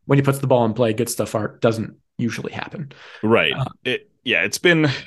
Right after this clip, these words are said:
Speaker 2: it's been a weird, let's just say, three games for Kepler as well. 'Cause, uh, I mean, he was,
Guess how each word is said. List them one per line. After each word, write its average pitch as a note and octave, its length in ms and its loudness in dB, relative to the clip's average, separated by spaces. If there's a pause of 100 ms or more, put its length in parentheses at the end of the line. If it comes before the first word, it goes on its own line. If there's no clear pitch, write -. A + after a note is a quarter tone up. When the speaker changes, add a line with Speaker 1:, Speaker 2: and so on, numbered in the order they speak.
(180)
Speaker 2:
it's C3+ 140 -8
been B2 320 2
a G#2+ 100 -2
weird, G#2 580 -2 (460)
let's G#2 160 -6
just G2+ 160 -2
say, F#2+ 100 2
three F#2+ 220 -2
games F2 240 -2
for E2 80 -6
Kepler F2 380 -6
as D2 120 -8
well. C2+ 300 -6
'Cause, E2 320 -8
uh, E2+ 220 -10 (360)
I F#2+ 40 -8
mean, F#2+ 240 -2 (260)
he G2+ 140 -8
was, - 440 -4